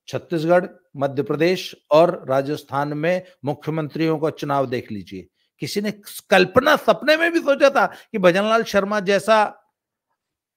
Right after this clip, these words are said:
सबसे आखिरी लाइन के कोने में खड़ा हुआ विधायक मुख्यमंत्री बन जाएगा? किसी ने सोचा था?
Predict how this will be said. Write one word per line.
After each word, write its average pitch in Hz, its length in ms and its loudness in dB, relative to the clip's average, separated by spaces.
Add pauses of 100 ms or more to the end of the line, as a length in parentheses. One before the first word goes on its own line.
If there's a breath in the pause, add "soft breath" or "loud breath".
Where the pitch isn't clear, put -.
(360)
सबसे 277 760 2
आखिरी 247 720 2
लाइन 240 400 2
के 277 200 -2
कोने 277 420 0
में 277 200 -2
खड़ा 220 220 2
हुआ 233 240 4
विधायक 196 560 2 (480)
मुख्यमंत्री 269 480 -10
बन 254 200 -8
जाएगा? 117 360 -6 (2500)
किसी 180 180 -6
ने 226 120 -8
सोचा 226 340 -10
था? - 280 -20